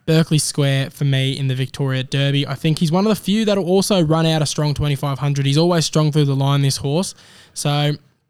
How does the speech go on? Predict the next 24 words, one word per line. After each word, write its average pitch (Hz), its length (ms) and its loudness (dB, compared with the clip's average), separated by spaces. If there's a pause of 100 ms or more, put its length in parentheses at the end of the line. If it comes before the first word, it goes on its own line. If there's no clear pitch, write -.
(440)
don't 170 140 4
know, 156 160 4
but 139 160 -2 (640)
now 170 100 2
that 175 80 2
we've 160 120 0
said 170 180 2
it, - 160 -8
Sharp 160 200 0
and 147 80 -4
Smart 143 240 -2
probably 139 200 0
gets 135 240 -2
up 135 80 -6
'cause 139 160 -8
it's 135 160 -8
J-Mac 131 400 -2
horse. 131 240 -6
I 151 40 -2
reckon 160 220 0
J-Mac's 139 400 0
gonna 139 160 -2
absolutely 139 720 -4
have 131 260 -4